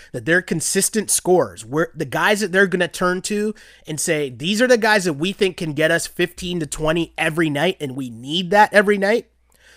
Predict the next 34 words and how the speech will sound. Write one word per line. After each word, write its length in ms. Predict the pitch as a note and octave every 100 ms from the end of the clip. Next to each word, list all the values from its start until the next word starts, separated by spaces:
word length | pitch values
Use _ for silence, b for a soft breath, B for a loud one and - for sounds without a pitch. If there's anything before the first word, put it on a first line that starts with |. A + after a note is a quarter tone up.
| b
Pascal, 800 | - E3 E3+ - E3 F3+ F#3 F#3 b _
Fred, 580 | - D#3 D#3 F3 F3 -
and 220 | B2 A2
Norm, 360 | B2+ E3 G3+ -
and 140 | A#2 -
all 220 | - B2+ F3
of 80 |
them 120 | F#3 G3+
struggle, 540 | - G#3+ G#3 A3+ A#3+ _ _ _ _ _ _ _ _ _ _
you 100 | C#3+
can't 280 | E3+ D#3+
blame 180 | C#3 C#3
the 80 | B2
refs. 440 | G#2+ F2+ - - - _
It's 140 | A2+ -
just 120 | -
not 200 | D#3+ F3
a 40 |
thing 360 | E3 E3+ E3 D#3
that 180 | C#3 A#2+
I'm 260 | C3 E3
gonna, 360 | F3 F3+ F3 E3+ b b b b
I'm 160 | - E3
gonna 160 | F#3 F#3
entertain 480 | F3+ F3+ E3+ F#3 F#3
as 100 | E3+
a 60 |
conversation. 880 | F#3 F3+ F#3 F3+ F#3+ F#3 - G3 G3 - b b
It's 120 | -
just 60 | -
not 140 | G3
gonna 160 | G3+ F#3+
happen. 440 | F#3+ F#3 - - - _ _ _ -
And 400 | D#3+ D#3+ D3+